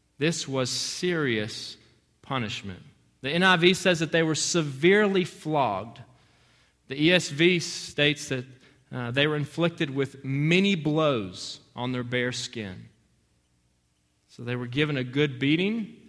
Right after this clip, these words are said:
thrown in the jail cell, locked up in stocks, and guarded carefully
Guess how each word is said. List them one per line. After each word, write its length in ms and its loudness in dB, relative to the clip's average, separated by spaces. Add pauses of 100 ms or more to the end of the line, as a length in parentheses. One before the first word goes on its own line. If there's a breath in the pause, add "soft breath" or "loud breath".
(440 soft breath)
thrown 580 -2
in 280 -2
the 60 -4
jail 360 0
cell, 500 -4 (680 soft breath)
locked 400 0
up 240 -2
in 180 -4
stocks, 840 -6 (840)
and 180 -4
guarded 460 0
carefully 680 -4